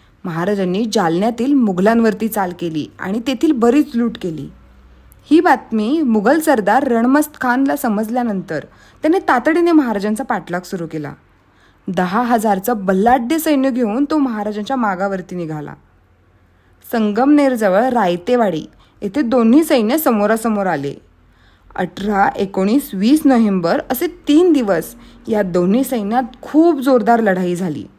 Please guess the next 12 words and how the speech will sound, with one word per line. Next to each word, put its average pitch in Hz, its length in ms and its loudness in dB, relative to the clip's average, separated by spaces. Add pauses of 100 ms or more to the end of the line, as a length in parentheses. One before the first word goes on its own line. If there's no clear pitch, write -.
(800)
त्यातच 180 640 -8
खानाच्या 220 460 0
मदतीला 202 560 0 (140)
औरंगाबादवरून 226 920 2
मोठी 240 360 -2
सेना 233 380 -4
रवाना 214 340 -2
झाली 202 340 -8 (460)
हे 277 180 -2
मराठी 220 440 2
सैन्याला 180 480 -6
समजले. 156 540 -8